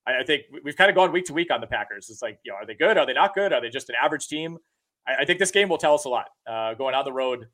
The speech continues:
uh, to a Las Vegas team that is very, very beatable. Uh, and if Green Bay struggles again tonight, uh, I, I think we might have to kinda do a recalibration as far as what the upside is there. But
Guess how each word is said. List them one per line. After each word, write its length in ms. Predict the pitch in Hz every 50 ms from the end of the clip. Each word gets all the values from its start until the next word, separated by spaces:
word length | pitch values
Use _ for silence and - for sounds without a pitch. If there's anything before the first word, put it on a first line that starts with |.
| _ _ -
uh, 180 | 113 113 113
to 180 | 113 - 147 143
a 20 |
Las 200 | 127 127 127 123
Vegas 260 | - 135 135 131 127 127
team 200 | - 131 127 120
that 100 | 117 117
is 100 | 113 104
very, 220 | 131 147 180 185
very 200 | 165 165 160 147
beatable. 440 | 127 139 135 123 95 110 104 104 104 _ _ _ _ _ _ _
Uh, 60 | 113 113
and 80 | 110 113
if 100 | 120 -
Green 160 | 147 165 170
Bay 100 | 165 156
struggles 360 | 139 - - 147 139 139 123
again 260 | 127 123 127 127 127 120
tonight, 360 | 123 117 120 117 117 110 107 - -
uh, 40 | 107
I, 400 | 104 104 104 104 - 113 110 113
I 20 | 110
think 140 | - 127 117
we 60 | 117
might 180 | 110 117 113 110
have 180 | 113 117 - - -
to 340 | 123 117 110 110 107 104 - _ _ _ _ _ -
kinda 100 | 131 123
do 120 | 127 139
a 80 | 127 117
recalibration 680 | 127 143 139 - 139 123 120 120 123 123 120 - 117 113
as 100 | 110 -
far 200 | - 117 110 107
as 80 | 107 -
what 120 | 120 110 -
the 120 | 117 110
upside 400 | 113 117 - - 110 104 104 104
is 160 | 104 98 -
there. 260 | - 113 107 101 92 -
But 160 | 113 104 101